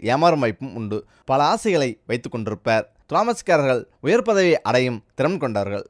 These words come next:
வாழ்க்கை சக்கரம் போல மேலே சுழன்றாலும் கீழே சுழன்றாலும் வாழ்க்கை அதன் போக்கில் அனுபவித்து வாழ்பவர். எவ்வளவு பெரிய காரியத்தையும் எளிதாக செய்து முடிப்பார். சுக்கிர திசை நடக்கும்போது பெரிய சாதனைகளையும் செய்யும் வாய்ப்பும் உண்டாகும். வைரம் இவர்களுக்கு அதிர்ஷ்டக்கல் ஆகும். வெள்ளியில்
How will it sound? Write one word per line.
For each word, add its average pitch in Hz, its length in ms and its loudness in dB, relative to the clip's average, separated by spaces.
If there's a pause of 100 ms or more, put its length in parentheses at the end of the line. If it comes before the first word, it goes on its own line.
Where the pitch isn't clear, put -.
வாழ்க்கை 196 340 2
சக்கரம் 190 420 -2
போல 139 120 4 (180)
மேலே 147 220 2
சுழன்றாலும் 123 500 2 (220)
கீழே 180 220 4
சுழன்றாலும் 117 500 0 (300)
வாழ்க்கை 208 440 2
அதன் 123 280 0
போக்கில் 170 360 -2
அனுபவித்து 143 560 0
வாழ்பவர். 107 460 -2 (480)
எவ்வளவு 196 340 4
பெரிய 165 220 2
காரியத்தையும் 175 640 2
எளிதாக 180 360 4
செய்து 127 240 -2
முடிப்பார். 104 380 -2 (120)
சுக்கிர 247 300 0
திசை 202 220 4
நடக்கும்போது 143 520 2 (120)
பெரிய 185 260 2
சாதனைகளையும் 131 680 0 (120)
செய்யும் 127 380 -2
வாய்ப்பும் 139 440 0
உண்டாகும். 104 380 -4 (240)
வைரம் 165 420 4
இவர்களுக்கு 127 400 -2
அதிர்ஷ்டக்கல் 123 560 -4
ஆகும். 98 300 -8
வெள்ளியில் 160 460 2